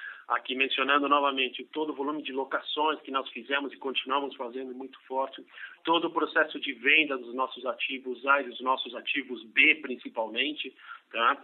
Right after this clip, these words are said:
Onde hoje estão sofrendo muito, a gente saiu dessa posição.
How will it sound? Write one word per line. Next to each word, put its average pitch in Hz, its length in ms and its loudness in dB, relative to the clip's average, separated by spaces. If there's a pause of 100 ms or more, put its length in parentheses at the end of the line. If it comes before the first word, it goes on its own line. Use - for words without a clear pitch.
(120)
Onde 123 260 0
hoje 139 260 4
estão 131 200 -6
sofrendo 123 540 -2
muito, 139 340 -4
a - 20 -8
gente 123 220 -10
saiu 135 260 0
dessa 127 220 -6
posição. 139 640 -4